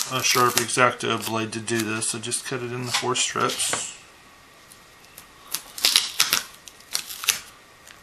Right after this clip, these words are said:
I'm doing this all real time so you can see how easy this is to do this. Okay,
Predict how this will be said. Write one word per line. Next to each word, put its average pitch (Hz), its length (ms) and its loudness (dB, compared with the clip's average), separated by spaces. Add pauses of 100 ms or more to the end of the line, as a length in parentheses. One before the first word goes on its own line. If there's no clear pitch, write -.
(320)
I'm 127 80 -8
doing 139 240 2
this 127 160 0
all 131 160 8
real 123 220 6
time 120 300 2
so - 120 2
you 117 200 0
can 127 120 -4
see 123 200 4
how 120 180 6
easy 117 280 0
this 110 240 0
is 117 180 -2
to 110 120 -2
do 113 240 -2
this. - 640 -2 (1800)
Okay, 123 300 -2